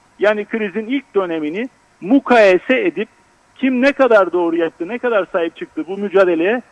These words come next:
herkes kendi değerlendirmesini yapabilir. Sayın Ay-, Ali Pilli'nin mecliste defalarca açıklaması vardır. Hükümette kararlar o dönemde alınırken o kararların alınabilmesi için Sayın Pilli'nin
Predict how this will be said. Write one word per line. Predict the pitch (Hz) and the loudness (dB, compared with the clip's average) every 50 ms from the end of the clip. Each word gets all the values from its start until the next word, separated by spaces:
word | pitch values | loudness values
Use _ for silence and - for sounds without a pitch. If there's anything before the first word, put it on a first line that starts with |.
| _ _ _ - | _ _ _ -2
herkes | 220 233 233 - 262 247 214 - | 0 0 0 0 -2 -4 -4 -4
kendi | - 208 202 202 214 220 | -4 -4 -4 -4 -2 2
değerlendirmesini | 226 220 214 214 220 220 208 208 214 208 196 190 - - 190 180 | 4 4 6 6 4 2 0 -2 -4 -2 -2 -2 -2 -4 -8 -4
yapabilir. | 185 180 180 - 190 175 180 190 240 269 240 - | -2 -2 0 2 0 0 0 -4 -6 -6 -2 0
Sayın | 226 214 220 233 | 0 0 0 0
Ay-, | 226 220 220 220 214 196 | -2 -2 -2 -2 -2 -2
Ali | - 190 202 208 247 | -2 -2 -2 -2 -4
Pilli'nin | - - 220 214 - 196 175 185 220 254 - _ _ _ _ _ _ _ - | -14 -14 -16 -14 -10 -10 -10 -8 -10 -12 -14 _ _ _ _ _ _ _ -8
mecliste | 156 185 220 240 214 220 208 _ - 240 226 - | -2 0 0 0 0 -4 -10 _ -6 -4 -2 2
defalarca | 240 240 220 - 233 226 247 254 247 233 220 240 | 2 2 2 2 2 2 2 2 0 0 0 0
açıklaması | 214 220 - - 233 - 185 180 175 170 165 - - 208 | 0 -2 -4 -6 -10 -8 -8 -6 -4 -4 -6 -6 -6 -2
vardır. | 196 175 151 151 151 214 254 240 _ _ _ _ _ _ _ _ _ _ _ _ _ _ _ _ - | 0 0 0 0 -2 -6 -10 -10 _ _ _ _ _ _ _ _ _ _ _ _ _ _ _ _ -4
Hükümette | 226 247 - - 262 240 233 220 - _ - 254 269 | -4 -4 -2 -2 -4 -2 -2 -4 -4 _ -2 -4 -2
kararlar | - - 254 254 247 233 214 208 208 220 220 - | -2 0 0 2 4 4 2 4 2 0 0 0
o | 190 247 285 - | -2 -4 -4 -4
dönemde | 269 254 233 220 214 196 185 180 175 | -4 -4 -4 -6 -8 -8 -8 -10 -8
alınırken | - - 170 170 175 175 190 233 262 240 _ - 214 214 240 277 - | -4 -4 -4 -4 -4 -6 -6 -6 -8 -8 _ -8 -8 -8 -8 -8 -4
o | - 262 285 | -4 -4 -2
kararların | - 277 269 240 233 214 196 190 185 180 175 | 0 2 4 4 4 4 4 2 0 -2 -4
alınabilmesi | 139 170 175 175 175 185 190 190 196 180 180 165 160 - - 214 | -8 -8 -6 -6 -4 -4 -4 -6 -8 -10 -10 -10 -10 -10 -10 -12
için | - - 240 233 208 | -10 -8 -10 -4 0
Sayın | - 214 208 220 226 | 2 2 2 0 -2
Pilli'nin | - - 247 226 226 208 214 233 | -4 -4 -4 -4 -4 -6 -6 -8